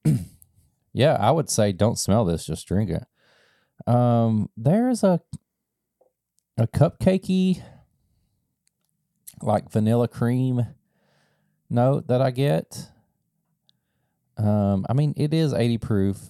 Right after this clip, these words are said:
It's, there's no bite to it. There's not a big finish, but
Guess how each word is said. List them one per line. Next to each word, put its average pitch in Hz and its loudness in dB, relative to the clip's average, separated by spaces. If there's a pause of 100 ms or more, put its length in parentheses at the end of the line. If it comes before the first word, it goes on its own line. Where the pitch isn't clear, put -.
(200)
It's, - -12
there's 110 -2
no 123 0
bite 92 0
to 95 -2
it. 92 0 (300)
There's 92 -6
not 107 0
a 107 0
big 90 -4
finish, 85 -4
but 85 -2